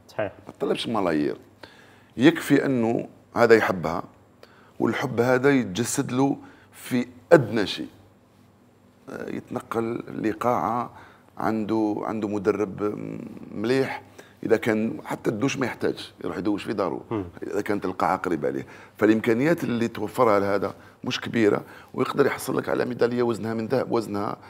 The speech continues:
Speaker 2: وزنها كبير.
Speaker 1: ويرفع، آه، علم الجزائر في محافل كبيرة.
Speaker 2: قبل عشرين سنة قريت دراسة في أمريكا يقدروا يتكلموا على الميدالية الأولمبية، سواء بور ان ماجور، ولا سباح ولا ملاكم،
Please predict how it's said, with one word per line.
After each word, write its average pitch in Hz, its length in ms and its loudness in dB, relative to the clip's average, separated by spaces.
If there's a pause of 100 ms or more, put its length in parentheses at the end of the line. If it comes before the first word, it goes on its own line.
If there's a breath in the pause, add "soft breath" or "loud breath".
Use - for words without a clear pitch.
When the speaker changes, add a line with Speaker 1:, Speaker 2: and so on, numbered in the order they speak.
(200 loud breath)
Speaker 2:
وزنها 104 340 0
كبير. 120 180 4
Speaker 1:
ويرفع، 123 380 4
آه، 110 420 0
علم 110 300 0
الجزائر 110 460 2
في - 180 -8
محافل 113 400 -4
كبيرة. - 240 2
Speaker 2:
قبل 117 140 8
عشرين 139 360 4
سنة 104 360 0 (520)
قريت 113 180 6
دراسة 110 380 2
في - 160 -2
أمريكا 92 500 -2 (640 loud breath)
يقدروا 113 760 2
يتكلموا 113 540 2
على 117 460 -2 (100)
الميدالية 107 500 2
الأولمبية، 87 560 0 (760)
سواء 71 180 -6
بور 78 140 0
ان 73 100 -2
ماجور، 85 420 0 (400 loud breath)
ولا 65 160 -8
سباح - 480 -2
ولا 78 160 0
ملاكم، 87 420 -2